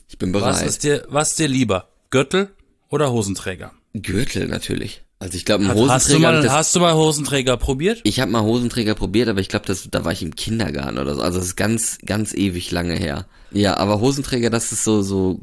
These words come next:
Speaker 1: weiß ich nicht, irgendwie hab ich das Gefühl, dass die letzten, die das gerne oder so getragen haben, irgendwie so, so altbackene Männer gewesen sind. Und da hatte dann irgendwie, wollte sich niemand so mich, mit identifizieren. Und deswegen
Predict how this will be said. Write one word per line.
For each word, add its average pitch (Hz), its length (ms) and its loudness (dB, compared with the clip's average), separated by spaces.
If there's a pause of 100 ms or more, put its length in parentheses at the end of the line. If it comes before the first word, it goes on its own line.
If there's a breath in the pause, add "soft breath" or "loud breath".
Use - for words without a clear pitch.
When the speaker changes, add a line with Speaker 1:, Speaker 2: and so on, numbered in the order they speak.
Speaker 1:
weiß 123 200 -4
ich 123 60 -4
nicht, 95 120 -2
irgendwie 113 200 0
hab 110 100 -2
ich 113 60 -10
das 98 160 -8
Gefühl, 117 240 -2
dass 98 160 -4
die 110 200 -4
letzten, 113 400 -4
die 110 140 -2
das - 280 -4
gerne 131 420 -2
oder 117 180 0
so 117 140 0
getragen 117 400 -4
haben, 104 160 -4
irgendwie 120 320 0 (320 loud breath)
so, - 180 -2 (140)
so - 140 -4
altbackene 127 920 -2 (260)
Männer 117 480 -2
gewesen 101 540 0
sind. 104 400 0
Und 104 140 -4
da 110 80 -2
hatte 123 160 -2
dann 98 140 -4
irgendwie, 117 420 -2 (160 loud breath)
wollte 120 220 0
sich 117 160 -2
niemand 127 420 0
so 117 240 2
mich, 117 220 -2 (100)
mit 127 160 0
identifizieren. 120 920 0 (400 loud breath)
Und 104 120 0
deswegen 113 320 0